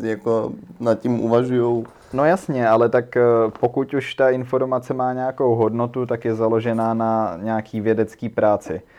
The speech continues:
Speaker 2: A to je úplně normální, že, eh, studuješ
Speaker 1: Jo, jasně.
Speaker 2: nějaký téma a je úplně jedno, jestli to je epidemiologie nebo něco medicínského, anebo jestli to je, já nevím,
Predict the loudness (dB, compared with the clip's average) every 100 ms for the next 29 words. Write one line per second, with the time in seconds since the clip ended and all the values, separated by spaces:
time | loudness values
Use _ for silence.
0 | -20 _ -4 0 2 2 0 0 2 2
1 | 2 2 0 -2 2 2 2 -4 -20 _
2 | 2 4 4 2 0 -8 _ -20 -6 2
3 | 6 6 6 4 4 2 0 -2 2 4
4 | 4 2 2 2 2 0 -2 -2 0 -2
5 | 0 -2 -2 -2 2 2 2 -2 -2 0
6 | 0 0 0 0 2 2 0 -2 -4 -4
7 | -6 -6 -4 -4 -4 -8 -8 -8 -6 0
8 | 2 2 0 0 0 0 0 -4 -2 2
9 | 6 6 4 0 -2 -2 -2